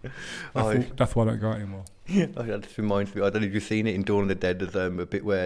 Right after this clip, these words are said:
Speaker 2: it bites this, uh, really chubby lady in a wheelchair.
Speaker 1: Okay.
Speaker 2: Uh, in a wheelbarrow, sorry. All of a sudden she jumps up and she just goes running across the set, like, just, like,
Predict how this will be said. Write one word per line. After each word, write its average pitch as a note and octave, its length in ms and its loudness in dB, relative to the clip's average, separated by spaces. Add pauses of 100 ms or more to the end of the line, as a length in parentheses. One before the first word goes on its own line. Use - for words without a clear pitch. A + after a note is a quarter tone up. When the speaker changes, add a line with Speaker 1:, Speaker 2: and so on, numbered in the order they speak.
Speaker 2:
it G2 160 -6
bites G2+ 300 0
this, - 420 -4
uh, G2+ 200 0
really G2 260 0
chubby G#2 280 -2
lady G#2+ 380 0
in G2+ 60 0
a G2+ 40 2
wheelchair. G#2 640 0
Speaker 1:
Okay. G#2 280 -6
Speaker 2:
Uh, G#2+ 220 2
in G2 120 6
a G2 40 6
wheelbarrow, G#2 440 6
sorry. A2 440 4
All A2+ 180 8
of G#2+ 60 10
a G2+ 40 4
sudden G#2+ 220 2
she G2+ 160 -6
jumps A2+ 420 4
up A#2+ 160 4
and - 80 -8
she G#2+ 80 -4
just G2 100 -4
goes G2 160 0
running G#2+ 440 4
across G2 360 0
the G2+ 160 0
set, - 400 0
like, G2+ 400 4
just, - 220 -8
like, G2 340 -8